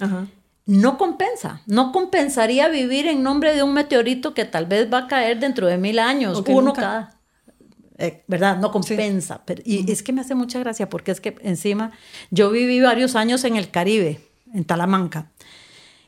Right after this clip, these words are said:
Speaker 2: y de verdad que ser muy previsor en ese clima es contraproducente.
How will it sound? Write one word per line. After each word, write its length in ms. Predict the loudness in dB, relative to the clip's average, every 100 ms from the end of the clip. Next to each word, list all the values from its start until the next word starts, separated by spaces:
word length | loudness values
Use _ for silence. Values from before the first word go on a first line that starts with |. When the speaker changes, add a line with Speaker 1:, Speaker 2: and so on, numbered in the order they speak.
| _
Speaker 2:
y 600 | 0 2 0 0 -4 -10 _ _ _ _ _ _ _
de 260 | 2 4 6
verdad 600 | 4 4 2 2 2 0
que 320 | 0 2 2
ser 320 | 0 0 2 2
muy 300 | 4 2 2
previsor 840 | 0 2 4 2 0 0 0 0 -6 _ _ _ _
en 180 | 4 4
ese 240 | 4 2
clima 320 | 0 2 2 0 -4 -18 _ _
es 160 | -2 0
contraproducente. 1000 | -2 -2 -2 -2 -2 -4 -6 -8 -12